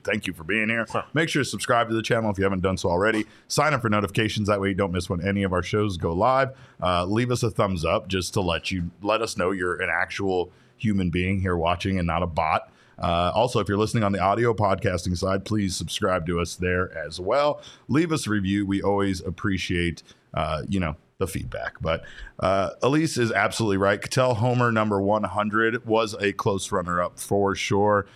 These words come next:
Speaker 1: Uh, Ketel continues to be,
Speaker 2: Yeah,
Speaker 1: honestly,
Speaker 2: at this point, it's
Speaker 1: the,
Speaker 2: like
Speaker 1: the spark plug in this team that, that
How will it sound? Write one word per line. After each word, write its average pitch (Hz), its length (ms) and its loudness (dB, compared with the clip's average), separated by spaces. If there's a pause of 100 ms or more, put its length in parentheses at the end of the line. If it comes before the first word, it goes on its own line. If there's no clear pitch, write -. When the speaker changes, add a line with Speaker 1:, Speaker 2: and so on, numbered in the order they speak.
(260)
Speaker 1:
Uh, 95 240 0
Ketel 143 540 0
continues 113 680 0
to - 120 -4
be, 95 260 0
Speaker 2:
Yeah, 90 100 -4
Speaker 1:
honestly, 104 600 0
Speaker 2:
at - 20 2
this 127 120 -2
point, 147 280 0
it's 107 160 2
Speaker 1:
the, 101 80 -2
Speaker 2:
like 98 140 2
Speaker 1:
the 113 100 2
spark 113 380 0
plug 95 320 0
in 92 120 -4
this 90 160 -6
team 104 360 0
that, 90 320 0
that 95 240 0